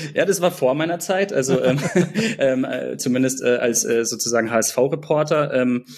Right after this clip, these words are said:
ähm, die haben ein sehr, sehr gutes und enges Verhältnis. Nichtsdestotrotz, äh, ist Jonas Bold, ähm,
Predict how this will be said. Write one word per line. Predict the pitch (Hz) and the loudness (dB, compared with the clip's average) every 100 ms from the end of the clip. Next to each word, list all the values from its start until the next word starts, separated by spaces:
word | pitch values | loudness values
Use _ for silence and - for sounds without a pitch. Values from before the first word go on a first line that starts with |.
| - 160 - - | -12 -12 -10 -2
ähm, | 120 120 117 117 117 117 117 107 - _ _ _ - | 0 2 0 0 0 0 -4 -8 -16 _ _ _ -4
die | 113 | 0
haben | 131 135 | 2 0
ein | 117 | 0
sehr, | 123 | 0
sehr | 127 110 | 0 0
gutes | 135 170 - | -2 -2 -4
und | - 113 | -4 -4
enges | - 143 160 | 0 0 0
Verhältnis. | 175 156 170 170 170 131 | 0 0 0 0 0 0
Nichtsdestotrotz, | - 123 - 104 123 127 - 127 | 0 -2 -6 -2 0 0 -2 0
äh, | 120 | 0
ist | 120 - - - | 0 -2 -4 -4
Jonas | 110 117 110 - | -2 0 -2 0
Bold, | 117 127 - | 0 0 0
ähm, | 123 117 110 - | 0 0 -2 -6